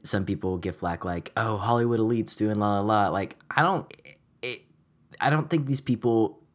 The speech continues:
could have, I don't think Meryl Streep wanted to use her Lifetime Achievement Award to talk about a politician. I think she just felt like it was a moral imperative.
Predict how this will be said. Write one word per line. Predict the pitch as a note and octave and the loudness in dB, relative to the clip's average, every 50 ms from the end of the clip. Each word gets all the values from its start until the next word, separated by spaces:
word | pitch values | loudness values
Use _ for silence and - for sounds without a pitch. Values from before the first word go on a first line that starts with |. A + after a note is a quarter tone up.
| _ _ - _ _ - | _ _ -20 _ _ -6
could | - B2 A2+ G#2 | -2 -2 0 0
have, | G#2 G#2 G2 F#2+ F2+ E2+ - - _ _ - - | 2 0 0 0 -2 -4 -6 -12 _ _ -4 0
I | A2+ | 0
don't | B2+ C3 - | 0 2 2
think | D3+ B2+ | 2 0
Meryl | A#2+ B2+ A#2+ A2+ A2 | 2 2 2 2 2
Streep | G#2 - - - A2 G#2+ G2 F#2 E2+ - - _ _ _ - - _ - | 0 -4 -4 0 2 2 2 2 -2 -4 -10 _ _ _ -20 -20 _ -12
wanted | - G2 G#2 A#2 A#2+ A2+ A2+ G#2+ - | -6 0 2 4 4 4 2 0 0
to | - G#2+ | -2 0
use | G2+ G2+ G2+ G2 - | 2 2 0 0 0
her | G#2+ G2 | -2 0
Lifetime | F#2 F#2 F#2 F#2 - - G2 F2+ | 2 2 0 0 0 -2 -2 -2
Achievement | F2+ - - F#2 F2+ E2+ D#2 F2 F2 | -2 -4 -4 -4 -4 -4 -4 -4 -6
Award | E2 D#2+ E2 E2+ E2+ D#2+ | -4 -4 -4 -4 -4 -6
to | - - | -6 -8
talk | - F2+ F2 E2+ E2+ | -4 -4 -4 -2 -2
about | E2 D#2+ D#2 | -4 -4 -4
a | D#2 D2+ | -6 -6
politician. | - D#2 C#2 C#2 - - C2 - - - - - - - - - | -6 -8 -8 -8 -8 -12 -12 -10 -12 -12 -12 -14 -14 -14 -8 -8
I | G2 F#2+ | -8 -6
think | - F#2 F#2 E2 - | -4 -6 -8 -6 -8
she | - - F2+ | -8 -8 -6
just | E2+ F2 D#2+ - - | -6 -6 -8 -8 -6
felt | F#2 F2 D#2+ C#2 | -4 -4 -2 -2
like | D#2+ E2 D2+ - - _ - | -4 -6 -6 -8 -12 _ -8
it | E2+ - | -8 -6
was | - E2+ E2+ F2 | -6 -8 -6 -6
a | |
moral | F2 E2+ E2 E2 E2 D#2+ D#2+ D2+ | -6 -4 -4 -4 -4 -4 -4 -4
imperative. | C#2+ D2+ D2+ - D2+ C#2+ C#2 - - - G1+ G#1 G#1 - | -6 -6 -8 -8 -8 -8 -8 -8 -10 -12 -12 -14 -14 -16